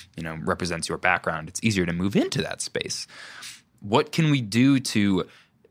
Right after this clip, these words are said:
to alter this idea of meritocracy and what, what already has been done? I think Google had some, some good plans put into place early on, um, that worked a little bit. And maybe some other companies that you know of have had similar ideas.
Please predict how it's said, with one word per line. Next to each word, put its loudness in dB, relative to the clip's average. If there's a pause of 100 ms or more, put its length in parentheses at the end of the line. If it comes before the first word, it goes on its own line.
(140)
to 0
alter 2 (260)
this -4
idea 2
of 4
meritocracy 2
and 4
what, 4
what 2
already 4
has 2
been 0
done? 0
I -4
think 0
Google 4
had 0
some, 0 (200)
some -2
good 0
plans 0
put -4
into 0
place 2
early 2
on, 2 (340)
um, 0
that -2
worked 0
a -2
little 2
bit. 2 (320)
And -2
maybe 6
some 0
other 0
companies -2
that -2
you -4
know -2
of -4
have -2
had -4
similar -4
ideas. -4